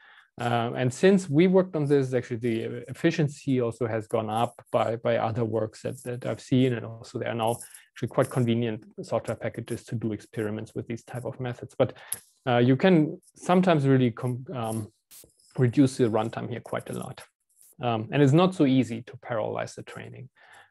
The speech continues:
especially when you have very deep networks. So, um, so that's the kind of the part O D Es and, and deep learning. Um, maybe I'll, I'll stop here for just, just a second and, and then jump into the P D E world.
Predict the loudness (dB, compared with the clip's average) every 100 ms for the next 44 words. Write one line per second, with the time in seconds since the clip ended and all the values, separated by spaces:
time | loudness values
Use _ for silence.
0 | -8 -8 -2 2 4 4 4 0 0 2
1 | 2 0 -4 -10 -10 -14 -14 -18 -18 -20
2 | -20 -20 _ -14 -12 -12 -16 _ _ -20
3 | -20 -20 _ _ _ -4 -2 -2 -4 -12
4 | _ _ _ _ _ -2 4 4 4 -2
5 | 2 4 4 2 2 2 2 -6 _ _
6 | _ _ _ -4 0 2 2 0 -4 -10
7 | -8 -10 -6 -6 -6 -10 -10 -12 -12 -8
8 | -6 -6 -8 -16 -18 -20 -20 -4 4 6
9 | 8 8 8 6 6 2 2 2 0 2
10 | 0 0 -6 -18 -14 -6 -4 -4 -6 2
11 | 2 6 4 4 0 _ _ _ _ -2
12 | 0 0 -2 -4 -6 -2 0 0 -2 -2
13 | -4 -6 -6 -8 -6 -8 -6 -10 -8 -6
14 | -8